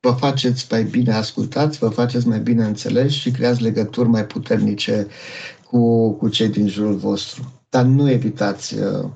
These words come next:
acest, uh, lucru, indiferent de context, agil sau, uh,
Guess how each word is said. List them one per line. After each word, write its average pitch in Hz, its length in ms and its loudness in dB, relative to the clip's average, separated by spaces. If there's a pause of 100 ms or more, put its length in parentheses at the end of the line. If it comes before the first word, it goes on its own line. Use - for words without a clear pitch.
(100)
acest, - 560 -2
uh, 98 320 -2
lucru, 139 340 4
indiferent 151 460 4
de 127 120 2
context, 110 640 -2
agil 110 440 0
sau, 104 500 0
uh, 98 380 -2